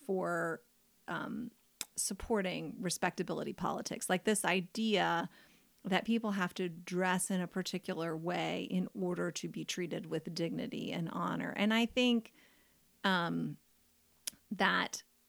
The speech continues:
the reality is, as humans, humans use clothing to send messages, right? Um, and it's just part of our culture,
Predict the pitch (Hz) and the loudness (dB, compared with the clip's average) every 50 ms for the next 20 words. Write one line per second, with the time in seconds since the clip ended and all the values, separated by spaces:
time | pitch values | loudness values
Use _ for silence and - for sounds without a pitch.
0 | _ _ _ _ - 208 208 202 214 226 226 233 226 214 202 190 - 180 180 - | _ _ _ _ -4 -2 0 2 4 4 6 6 4 4 4 2 2 0 0 0
1 | - - 269 254 202 156 165 175 175 185 190 190 - - - - _ _ _ _ | 0 2 4 4 4 4 2 0 -2 0 0 0 -2 -4 -8 -14 _ _ _ _
2 | _ _ - - 254 247 240 226 226 226 226 226 226 220 - - 196 180 190 185 | _ _ -8 -2 0 2 4 4 4 6 6 6 4 4 0 -4 -6 -4 -4 -2
3 | 185 185 185 190 190 - - - - - - 175 165 170 165 170 165 156 160 156 | -2 0 0 -2 -2 -4 -6 -8 -8 -6 -4 -2 -2 0 0 -2 -2 -2 -2 -4
4 | 160 151 147 - _ _ _ _ _ _ _ _ _ _ - - 190 180 - - | -6 -6 -8 -12 _ _ _ _ _ _ _ _ _ _ -6 -2 0 0 0 2
5 | 196 196 190 165 160 - 165 - - - 165 - - - - - - - - _ | 0 0 0 -2 -2 -2 -4 -4 -4 -4 -4 -6 -6 -6 -4 -4 -4 -4 -6 _
6 | _ - 190 175 175 175 - - - - - - - _ _ _ _ _ _ - | _ -2 0 0 2 0 -2 -4 -8 -14 -20 -20 -20 _ _ _ _ _ _ 0
7 | 180 180 160 160 160 156 156 - - _ 190 190 190 185 165 - - - - - | 2 2 2 0 -2 -4 -6 -8 -6 _ -2 0 0 2 0 -2 -2 -6 -8 -8
8 | - - 202 185 180 175 170 175 170 170 - - 202 196 190 - - 190 190 190 | -4 -2 0 0 0 0 0 -2 -4 -4 -2 0 0 0 2 0 -2 0 0 0
9 | 180 185 170 175 | 0 0 -2 -4